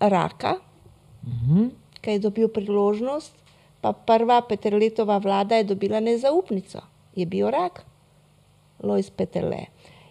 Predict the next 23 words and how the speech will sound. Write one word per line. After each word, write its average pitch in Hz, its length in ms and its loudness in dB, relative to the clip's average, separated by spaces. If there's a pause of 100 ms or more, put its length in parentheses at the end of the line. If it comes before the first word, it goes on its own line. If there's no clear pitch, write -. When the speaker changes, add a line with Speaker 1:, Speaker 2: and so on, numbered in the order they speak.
(100)
Speaker 1:
Imeli 294 320 0
smo 254 260 -2
Ropa, 277 500 2
ki - 120 -12
je 190 60 -4
bil 208 140 2
Kozorog. 226 640 2 (1800)
Imeli 262 420 0
smo, 240 480 0 (140)
eh, 208 340 2 (580)
edino 233 300 4
Speaker 2:
Drnovška. 208 240 8
Speaker 1:
žensko, 208 440 2 (280)
edino 226 460 2
žensko, 196 380 0
Speaker 2:
Aha. 160 120 2
Speaker 1:
ki 202 80 0
smo 196 140 -4
imeli, 214 320 -2
Speaker 2:
Ja. 196 300 -2 (320)
Speaker 1:
je 214 160 0
bila 240 200 6
Oven. 214 520 4